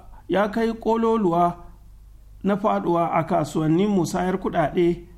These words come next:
na ƙetare a Najeriya, inda, inda a safiyar jiya Talata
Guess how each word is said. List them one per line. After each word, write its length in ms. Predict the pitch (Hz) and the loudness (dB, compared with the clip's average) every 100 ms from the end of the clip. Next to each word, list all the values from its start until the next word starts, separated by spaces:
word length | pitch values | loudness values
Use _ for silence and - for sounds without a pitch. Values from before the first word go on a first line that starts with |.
| - - | -20 -6
na 120 | 175 | -4
ƙetare 460 | 175 190 190 196 190 | 0 0 2 2 0
a 40 | 151 | 0
Najeriya, 720 | 151 143 175 170 170 143 - - - - - | 0 0 0 2 2 0 -6 -14 -20 -8 0
inda, 480 | 196 185 165 143 - - - - - - - | 2 2 2 -2 -6 -20 -20 -20 -20 -12 -2
inda 460 | 190 202 175 156 147 | 0 2 2 2 0
a 80 | |
safiyar 500 | 143 156 143 185 185 | 0 -2 0 0 -2
jiya 240 | 185 226 196 | -2 0 0
Talata 540 | 165 156 208 156 143 | 2 2 2 -2 -2